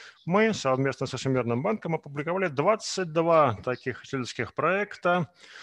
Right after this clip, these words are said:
Еще, э, семь дополнительных исследований проведены в течение текущего года. Эти исследования охватывают самую разную тематику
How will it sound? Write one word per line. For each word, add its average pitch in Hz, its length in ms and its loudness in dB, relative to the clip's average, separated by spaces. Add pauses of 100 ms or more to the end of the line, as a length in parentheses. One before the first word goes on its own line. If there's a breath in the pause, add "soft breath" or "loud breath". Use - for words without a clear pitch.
(340 loud breath)
Еще, 202 520 2 (160)
э, 147 120 -2
семь 180 420 2
дополнительных 131 720 0
исследований 185 440 0
проведены 147 440 0
в - 120 -12
течение 131 440 0
текущего 127 640 -2
года. 107 260 -2
Эти 220 400 -4
исследования 170 560 0
охватывают 143 580 -2
самую 190 540 0
разную 151 420 2
тематику 127 800 0